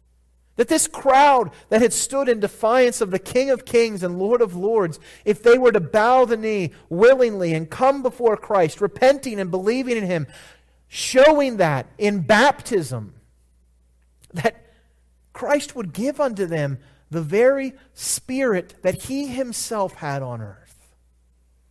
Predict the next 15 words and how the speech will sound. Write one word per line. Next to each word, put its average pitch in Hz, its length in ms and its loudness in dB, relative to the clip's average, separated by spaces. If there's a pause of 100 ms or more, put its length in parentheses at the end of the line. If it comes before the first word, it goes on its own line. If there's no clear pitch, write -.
(3000)
And 147 120 -6
this 226 320 -2 (360)
saving 202 480 -2
king 202 340 -8
and 151 140 -8
giving 170 320 -4
king 156 260 -8
is 143 240 -6
a 139 80 -4
promise-keeping 139 1400 -8
king. 107 500 -10 (1600)
Look 170 100 -8
at 175 60 -8
verse 165 240 -8
thirty-nine. 127 640 -6